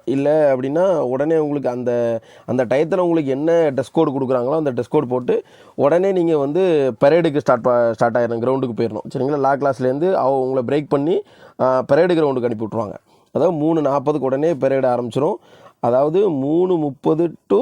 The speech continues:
ஆ, நால், அதாவது, மூணு, மூணு நாப்பது to ஆறு மணி வரைக்கும் வந்து பரேடு இருக்கும். அதோட முடிஞ்சிச்சு. சரிங்களா? இதுதான்,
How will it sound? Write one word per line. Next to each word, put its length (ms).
ஆ, 920
நால், 520
அதாவது, 340
மூணு, 920
மூணு 320
நாப்பது 540
to 120
ஆறு 380
மணி 260
வரைக்கும் 360
வந்து 340
பரேடு 340
இருக்கும். 340
அதோட 480
முடிஞ்சிச்சு. 540
சரிங்களா? 520
இதுதான், 680